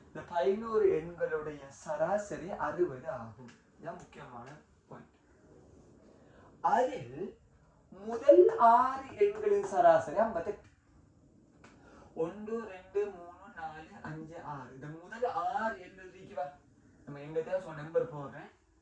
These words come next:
இந்த, அந்த ஒவ்வொரு எண்ணுடைய இடத்தை மட்டும் போட்டிருக்கேன். முதல் வரக்கூடிய ஆறு எண்களுடைய சராசரி வந்து ஐம்பத்தி எட்டு.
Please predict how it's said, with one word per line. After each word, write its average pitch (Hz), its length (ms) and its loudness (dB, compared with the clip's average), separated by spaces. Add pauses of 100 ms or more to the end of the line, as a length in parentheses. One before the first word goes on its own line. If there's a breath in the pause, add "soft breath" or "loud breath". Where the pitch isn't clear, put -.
இந்த, 151 140 -18 (440)
அந்த 139 180 -14 (200)
ஒவ்வொரு 160 360 -4
எண்ணுடைய - 640 -8
இடத்தை - 260 0
மட்டும் 135 240 -8
போட்டிருக்கேன். 120 500 -16 (360 soft breath)
முதல் 202 320 -8
வரக்கூடிய 453 480 6
ஆறு 220 480 4
எண்களுடைய 175 640 -10
சராசரி 147 600 -12
வந்து 127 200 -20
ஐம்பத்தி 160 540 -20
எட்டு. - 400 -20